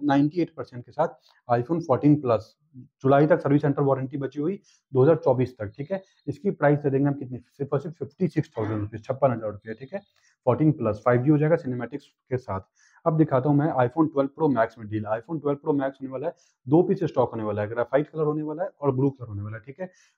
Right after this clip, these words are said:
graphite मिल जाएगा वन ट्वेंटी एट जीबी, price दे देंगे मात्र और मात्र फ़ोर्टी सिक्स थाउजेंड, छियालीस हज़ार रुपये में ट्वेल्व Pro Max। जितने में twelve Pro मिलता है उतने मिल जाएगा आज की video में आपको twelve Pro Max, ठीक है। iPhone twelve Pro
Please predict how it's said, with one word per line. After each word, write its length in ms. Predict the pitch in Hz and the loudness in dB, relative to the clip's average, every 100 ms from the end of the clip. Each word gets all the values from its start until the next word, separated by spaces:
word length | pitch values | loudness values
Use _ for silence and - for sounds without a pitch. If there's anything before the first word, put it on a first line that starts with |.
| 123 | -2
graphite 420 | 127 123 156 156 | -2 4 4 4
मिल 160 | 156 | 4
जाएगा 240 | 147 151 143 | 6 4 4
वन 180 | 120 127 | 0 0
ट्वेंटी 320 | 143 135 143 | -4 -4 -6
एट 80 | 131 | -10
जीबी, 180 | 143 170 | -12 -10
price 320 | - 135 135 | 0 0 2
दे 80 | 139 | -4
देंगे 220 | 127 127 | -4 -6
मात्र 300 | 127 139 139 | -4 -4 -4
और 100 | 127 | -4
मात्र 220 | 131 156 _ _ _ | -4 -4 _ _ _
फ़ोर्टी 260 | 123 - 175 | -6 -4 -6
सिक्स 220 | 160 151 | -4 -6
थाउजेंड, 280 | - 107 110 | -8 -8 -8
छियालीस 340 | - 139 175 175 | 0 4 4 4
हज़ार 140 | 156 | 0
रुपये 180 | 147 147 | 0 0
में 120 | 165 | -4
ट्वेल्व 260 | - 156 160 - | 0 2 2 2
Pro 120 | 196 143 | 2 2
Max। 320 | 123 127 - _ _ _ _ | 0 0 -4 _ _ _ _
जितने 200 | 147 175 | -4 -2
में 100 | 180 | 0
twelve 220 | 151 156 | 0 0
Pro 120 | 175 165 | 0 0
मिलता 240 | 151 160 | 0 0
है 40 | |
उतने 160 | 151 156 | 0 2
मिल 160 | 147 131 | 0 0
जाएगा 240 | 135 135 | -2 -2
आज 120 | 127 | -2
की 80 | 135 | -4
video 140 | 131 | -8
में 60 | 131 | -8
आपको 160 | - 151 | -8 -8
twelve 240 | 139 135 | -6 -6
Pro 160 | 151 139 | -2 -2
Max, 300 | 110 101 - | -2 -8 -14
ठीक 120 | 139 | -6
है। 120 | 190 190 _ _ _ | -6 -6 _ _ _
iPhone 340 | 123 135 190 165 | 2 2 2 2
twelve 200 | 160 160 | 2 2
Pro 220 | 175 190 | 2 4